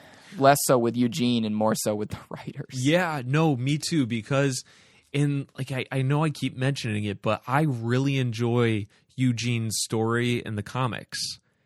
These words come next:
Speaker 2: He's like,
Speaker 1: Mm-hmm.
Speaker 2: he's that guy that's able to bring society from using stones and sticks to a place where they can use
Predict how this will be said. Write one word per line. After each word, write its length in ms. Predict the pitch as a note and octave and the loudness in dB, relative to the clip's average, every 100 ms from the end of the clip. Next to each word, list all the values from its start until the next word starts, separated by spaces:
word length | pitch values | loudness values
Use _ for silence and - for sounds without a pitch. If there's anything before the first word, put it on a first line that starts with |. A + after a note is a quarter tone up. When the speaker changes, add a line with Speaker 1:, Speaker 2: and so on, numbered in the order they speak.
| _ | _
Speaker 2:
He's 260 | - C#3 | 0 2
like, 260 | C3+ C#3+ C#3 | 4 4 4
Speaker 1:
Mm-hmm. 120 | A#2+ A#2 _ _ _ _ _ _ _ _ _ | 0 -6 _ _ _ _ _ _ _ _ _
Speaker 2:
he's 320 | - E3 F3 | -2 0 2
that 360 | F3+ D#3+ C3+ G#2+ | 2 2 0 -2
guy 500 | A#2 A#2+ C3 G#2+ G2+ G2+ | 2 2 4 2 0 0
that's 240 | A2 - - | -2 -2 0
able 300 | C3 B2 B2+ | 2 2 0
to 260 | - A#2+ | 0 0
bring 480 | G2+ G2+ A2+ A#2 A#2 | 0 -2 0 0 -2
society 720 | A2 - G2+ - A#2 A2+ A2+ | -4 -4 -2 2 2 2 -2
from 460 | G#2+ - A2+ A2 G#2+ | -4 -2 0 0 -2
using 640 | G2+ A#2 A#2+ A2 A2+ G#2+ G2+ - _ _ | -2 0 0 0 -4 -4 -10 -18 _ _
stones 920 | - - - - A#2 A#2+ B2 B2 G#2+ - | -8 -6 -4 0 2 2 0 -2 -4 -4
and 320 | A2 G#2+ G#2+ G2 | -2 0 0 -2
sticks 640 | - - A3 B2 A#2 - - - - _ _ - | -2 0 0 0 -2 -4 -4 -6 -12 _ _ -2
to 140 | C3+ | 0
a 60 | A#2 | 0
place 380 | C#3 C#3 B2 | 2 2 2
where 140 | C3 C3 | 0 2
they 160 | B2+ | 2
can 220 | B2 A#2+ A#2 | 2 -2 -2
use 500 | A#2+ A#2 A2 G#2+ | 0 0 0 -2